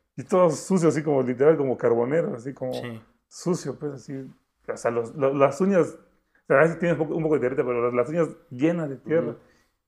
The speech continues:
Speaker 1: Y como de, uf, o sea, ¿qué dices? Pues, es como este dilema de, pues, sí, estudia de escuela, pero pues, el, el dinero, pues, que no, que no hay para comer.
Speaker 2: Sí.
Speaker 1: Y <laughs> es como que, como, bueno, y
Speaker 3: Bueno,
Speaker 1: ya.
Speaker 3: dame cinco kilos.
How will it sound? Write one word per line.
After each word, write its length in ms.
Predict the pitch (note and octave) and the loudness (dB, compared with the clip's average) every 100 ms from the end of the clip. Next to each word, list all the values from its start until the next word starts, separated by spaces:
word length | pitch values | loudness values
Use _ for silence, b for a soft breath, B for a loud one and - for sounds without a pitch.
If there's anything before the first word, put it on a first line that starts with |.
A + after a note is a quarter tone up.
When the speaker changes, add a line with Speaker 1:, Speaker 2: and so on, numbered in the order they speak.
| - | -8
Speaker 1:
Y 40 | |
como 140 | D#3 C3+ | -4 -4
de, 80 | C3 | -4
uf, 680 | C3+ - C3 D3+ D#3 - | -10 -18 -20 -20 -20 -14
o 20 | B2+ | -10
sea, 180 | C3 - _ | -10 -14 _
¿qué 100 | - | -2
dices? 300 | E3 F#3 D#3 | -2 0 -4
Pues, 160 | B2 D3+ | 0 0
es 80 | D3 | 0
como 260 | C3 A#2+ - b b b _ | -2 -4 -8 b b b _
este 180 | - D3 | -6 -2
dilema 300 | C#3+ D#3 D3+ | 0 2 2
de, 480 | B2 B2 A#2+ A#2+ - - | 2 0 -2 -6 -10 -14
pues, 220 | C3+ C#3+ - | -12 -10 -6
sí, 80 | F#3+ G3 D#3+ | -2 0 0
estudia 480 | C#3 - F3 F3+ D3 | -2 -4 -4 0 0
de 80 | |
escuela, 420 | C3 - D3 D#3 D3 | -2 -6 -6 -4 -4
pero 160 | A#2+ | -6
pues, 200 | A2 G#2+ | -12 -14
el, 60 | A2 - _ _ - | -18 -20 _ _ -14
el 120 | A2+ | -12
dinero, 320 | A#2+ C#3 C#3 | -10 -10 -12
pues, 140 | C3 B2 | -16 -16
que 100 | B2+ | -16
no, 340 | A#2 A#2+ A#2+ _ _ _ _ _ _ _ | -14 -14 -14 _ _ _ _ _ _ _
que 100 | - | -8
no 80 | B2+ | -4
hay 60 | |
para 180 | C3+ A#2 | -2 -4
comer. 340 | - A#2+ C#3 C#3 - _ _ _ - | -4 -8 -8 -10 -20 _ _ _ -20
Speaker 2:
Sí. 220 | - C#3 | -10 -6
Speaker 1:
Y 40 | |
<laughs> 0 | |
es 120 | C#3 - | -6 -4
como 400 | D#3+ C#3 B2+ B2+ | -4 -4 -4 -2
que, 140 | C3+ | -4
como, 160 | B2+ C3 | -4 -10
bueno, 340 | C3 D#3 F3 D#3 | -10 -8 -10 -8
y 20 | |
Speaker 3:
Bueno, 140 | D#3 | -2
Speaker 1:
ya. 260 | D3+ D#3+ E3 - | 0 0 -6 -12
Speaker 3:
dame 240 | E3+ C3+ | -12 -12
cinco 380 | - E3 A#2 - | -12 -14 -14 -18
kilos. 200 | D3+ C#3+ | -18 -18